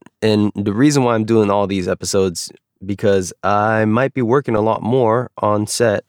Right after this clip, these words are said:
on the T V show I work on, more than I thought I was going to. So, um, just in case, I wanna just put a little more, uh, a few more, uh, shows out there. So,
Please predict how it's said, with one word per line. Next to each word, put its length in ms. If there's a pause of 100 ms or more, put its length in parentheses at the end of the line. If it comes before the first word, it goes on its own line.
(140)
on 180
the 80
T 160
V 80
show 200
I 20
work 220
on, 180 (420)
more 320
than 280
I 100
thought 300 (100)
I 80
was 220
going 240
to. 160
So, 380 (100)
um, 280 (140)
just 400
in 80
case, 300
I 40
wanna 140
just 160
put 140
a 40
little 240
more, 360 (560)
uh, 280
a 60
few 160
more, 320 (260)
uh, 440 (320)
shows 340
out 160
there. 220
So, 320